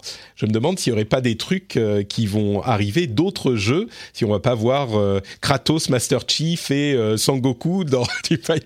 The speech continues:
Tactics. Bon, peut-être pas. Euh, Teamfight Tactics, tu peux, tu peux nous rappeler ce que c'est ? C'est un, euh, auto-battler, pour ceux qui ne connaîtraient pas.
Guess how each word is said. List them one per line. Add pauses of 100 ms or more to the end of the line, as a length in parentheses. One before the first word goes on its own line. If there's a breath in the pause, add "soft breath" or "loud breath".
Tactics.
Bon, (340 loud breath)
peut-être
pas. (420 loud breath)
Euh, (140)
Teamfight
Tactics,
tu
peux,
tu
peux
nous
rappeler
ce
que
c'est ?
C'est
un,
euh,
auto-battler,
pour
ceux
qui
ne
connaîtraient
pas.